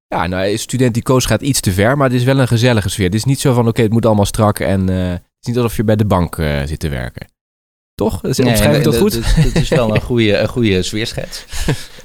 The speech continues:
Speaker 2: De, de eerlijkheid gebied te zeggen dat we die Cleanest Policy wel proberen, maar dat het gewoon niet
Speaker 1: <laughs>
Speaker 2: helemaal
Speaker 1: Oké.
Speaker 2: lukt.
Speaker 1: <laughs> Ja.
Speaker 2: Ehm, maar ik denk, ik denk de kern is, kijk, het is bewust ook een beetje een woonkamer,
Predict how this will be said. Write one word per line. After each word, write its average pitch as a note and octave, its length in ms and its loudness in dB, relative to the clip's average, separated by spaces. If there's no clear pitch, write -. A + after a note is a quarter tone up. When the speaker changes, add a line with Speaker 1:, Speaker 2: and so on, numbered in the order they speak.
Speaker 2:
De, G2+ 400 2
de A2 180 -4
eerlijkheid A2+ 340 -2
gebied A2 200 4
te G#2 80 -4
zeggen G2 320 0
dat F2+ 160 -2
we F#2+ 100 -6
die F#2+ 140 -4
Cleanest F#2+ 360 -2
Policy G2 340 -6
wel F#2 140 0
proberen, F2 440 0
maar E2+ 100 0
dat F2+ 100 -2
het F2 100 4
gewoon F#2 220 2
niet G2+ 200 2
Speaker 1:
<laughs> - 0 -
Speaker 2:
helemaal F#2 180 2
Speaker 1:
Oké. D#2+ 100 2
Speaker 2:
lukt. - 200 -4
Speaker 1:
<laughs> - 160 0
Ja. F#2+ 520 -2
Speaker 2:
Ehm, F#2+ 160 2
maar G2 100 0
ik G2 60 0
denk, A2 140 0
ik G#2+ 100 -2
denk A2 160 0
de F2+ 80 -2
kern G2 320 0
is, E2+ 280 -8
kijk, - 280 -8
het - 200 -4
is C3 180 -2
bewust G#2 480 0
ook G#2+ 180 -2
een G2+ 80 -4
beetje G2 300 -8
een G2 100 -6
woonkamer, F2 720 -6